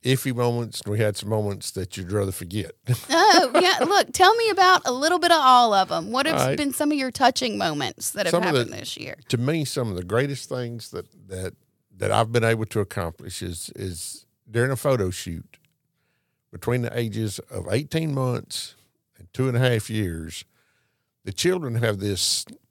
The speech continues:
Speaker 1: stranger danger, uh, built into 'em.
Speaker 2: Mm-hmm.
Speaker 1: And it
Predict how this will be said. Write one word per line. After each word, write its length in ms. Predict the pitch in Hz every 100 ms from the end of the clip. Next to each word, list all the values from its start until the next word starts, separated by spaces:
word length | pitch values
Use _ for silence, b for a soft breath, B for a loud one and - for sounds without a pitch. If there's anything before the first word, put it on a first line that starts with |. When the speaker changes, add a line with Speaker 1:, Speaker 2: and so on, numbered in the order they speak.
| -
Speaker 1:
stranger 480 | - 135 135 117 107
danger, 540 | 98 110 104 85 87 85 b b b _ _ _ _ _ _ _ _ _ _ _ _ _ -
uh, 260 | 101 87 85
built 380 | 98 131 123 123
into 300 | 101 92 85
'em. 140 | 78
Speaker 2:
Mm-hmm. 440 | - 262 240 220 220 233 _ _ _ _ _
Speaker 1:
And 360 | 107 104 98 95
it 140 | 95